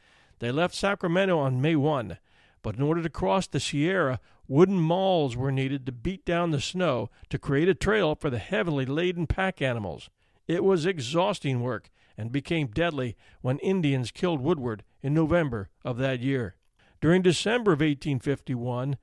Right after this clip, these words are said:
and January of eighteen fifty-two, Chorpening tried to maintain the delivery, but brutal blizzards and deep snow in the Sierra turned him back. By February,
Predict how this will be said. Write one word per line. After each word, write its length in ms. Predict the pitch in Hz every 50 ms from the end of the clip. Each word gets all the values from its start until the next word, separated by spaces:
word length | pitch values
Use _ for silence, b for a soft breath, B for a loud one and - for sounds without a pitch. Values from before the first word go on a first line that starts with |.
| b b -
and 300 | - 135 156 180 180 151
January 640 | 127 175 208 220 208 190 160 135 127 131 131 131
of 60 | 131 135
eighteen 320 | 151 143 139 - 170 143
fifty-two, 760 | - 175 175 - - - 131 - - - 214 202 156 117 101 98 b b b b b b b _
Chorpening 640 | - - 170 202 220 175 - 165 135 131 139 139
tried 280 | - - 165 170 180 160
to 40 | 143
maintain 560 | 131 139 151 175 180 165 - - 185 190 185
the 80 | 175 170
delivery, 560 | 147 165 175 190 208 190 147 123 101 90 b b b b b b -
but 240 | - 151 131 117 113
brutal 420 | 135 143 185 240 262 233 165 127
blizzards 480 | 107 117 160 202 196 139 135 123 120 -
and 260 | - 143 131 113 101
deep 240 | 104 175 220 214 -
snow 360 | - - - 196 202 202 196
in 80 | 190
the 80 | 185 170
Sierra 500 | - - 185 165 165 180 180 170 135 120 - -
turned 320 | - - 170 190 180 151
him 140 | 175 185 160
back. 360 | 139 165 156 127 - - - b b b b b b b b b _
By 180 | - 147 160 151
February, 680 | - - 214 208 170 147 143 135 135 135 143 151 139